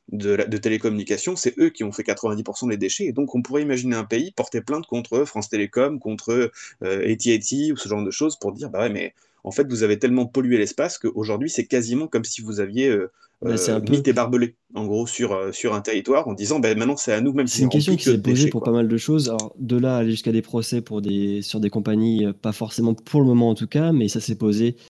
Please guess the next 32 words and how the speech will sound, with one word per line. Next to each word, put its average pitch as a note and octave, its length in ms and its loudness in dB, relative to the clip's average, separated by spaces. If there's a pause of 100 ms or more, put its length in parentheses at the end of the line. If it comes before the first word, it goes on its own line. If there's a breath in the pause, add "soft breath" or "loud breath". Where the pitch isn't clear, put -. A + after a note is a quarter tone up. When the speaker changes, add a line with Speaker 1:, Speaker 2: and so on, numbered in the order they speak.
(220)
Speaker 2:
Les G#2 120 4
astronomes A2+ 480 4
ont G2+ 120 4
déposé, G#2 420 0
voilà, G2+ 160 -2
des, G2 200 -2
des G2+ 100 -4
pétitions, A2 420 -4
et G#2+ 80 0
cetera, G#2+ 460 0
au G#2 40 4
moment, G#2 460 4
euh, G2+ 160 0
du G2+ 140 -2
lancement, G#2+ 340 0
enfin, G#2+ 220 -2 (500 soft breath)
des G2+ 160 4
premières A#2 760 4
grappes A2+ 320 -4
de G#2+ 120 -2
satellites G#2 380 -6
Starlink. C#3+ 580 2 (320 soft breath)
On G#2 100 2
a G#2+ 60 6
eu A2+ 100 8
aussi A#2+ 360 4
des, G#2 260 4
des G#2 100 2
plaintes B2 320 0
qui - 160 -12
sont, G#2 320 0
euh, G2+ 240 -2